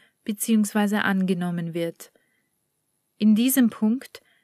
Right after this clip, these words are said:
ist der biblische Text überaus klar und eindeutig. Zugleich wird die Annahme der Frau von Seiten des Mannes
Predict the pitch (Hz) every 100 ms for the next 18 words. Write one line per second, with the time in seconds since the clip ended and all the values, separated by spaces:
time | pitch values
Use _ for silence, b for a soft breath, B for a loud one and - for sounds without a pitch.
0 | _ - 220 - 220 240 262 254 - 226
1 | 220 226 - - 220 208 214 208 - -
2 | 196 180 185 220 220 190 190 185 175 165
3 | 175 165 - _ _ _ _ _ _ _
4 | _ _ _ _ _ - 233 214 196 220
5 | 240 - - 226 214 220 196 202 233 233
6 | 226 208 196 - 190 208 220 220 202 196
7 | 196 202 226 202 202 196 185 180 185 -